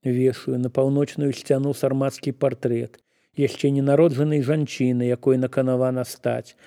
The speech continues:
маёй апошняю каханкай. Футуролагі цвердзяць, праз дваццаць гадоў кожны зможа скарыстацца з магчымасцяў кланавання.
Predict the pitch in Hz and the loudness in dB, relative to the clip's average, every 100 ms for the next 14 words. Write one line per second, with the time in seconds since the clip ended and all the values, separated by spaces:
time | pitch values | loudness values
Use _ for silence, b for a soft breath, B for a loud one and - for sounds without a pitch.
0 | b b 127 123 123 123 - 123 - 127 | b b 0 4 4 4 2 -2 -2 -6
1 | 120 - - 127 117 117 - 127 - _ | -6 -6 -6 -4 -4 -6 -10 -16 -16 _
2 | _ - - 123 135 135 131 117 123 - | _ -6 -2 0 2 4 2 0 -4 0
3 | 123 123 113 117 - - B B B 139 | 4 4 0 -8 -12 -16 B B B 2
4 | 127 127 139 - 139 131 135 135 147 139 | 4 2 2 0 -2 2 4 8 6 6
5 | 151 135 139 135 127 147 143 143 - 143 | 4 2 2 0 2 2 0 -2 -2 0
6 | 127 - 135 - - 127 135 123 - 139 | -2 -2 -2 -2 -4 -2 -2 -4 -6 -6
7 | 127 - 135 123 135 127 127 120 120 113 | -6 -4 -4 -2 -2 -2 0 0 -2 -4
8 | 113 113 | -8 -10